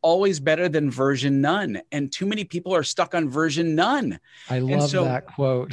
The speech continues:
Speaker 2: <laughs>
Speaker 1: Right. So your version one never makes it to the light. It never, it's never born. It's never, it's never utilized. And if you do a version one, then you can pull back and do the thirty thousand foot view,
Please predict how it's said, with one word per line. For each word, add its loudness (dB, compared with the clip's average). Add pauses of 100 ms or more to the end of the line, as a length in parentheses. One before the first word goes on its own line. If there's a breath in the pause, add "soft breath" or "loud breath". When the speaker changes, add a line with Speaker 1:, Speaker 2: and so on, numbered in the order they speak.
(140)
Speaker 2:
<laughs> -2
Speaker 1:
Right. 0
So -4
your 4
version 0
one 2
never 2
makes -2
it -2
to -4
the 0
light. -4
It -2
never, 0
it's 0
never 0
born. 0
It's -6
never, 0 (600 soft breath)
it's -8
never 0
utilized. 0
And 2 (100)
if -2
you -2
do 0
a 2
version 0
one, -2 (400)
then 0
you -2
can -4
pull 0
back 0
and -2
do 0
the -2
thirty -2
thousand 0
foot -10
view, -6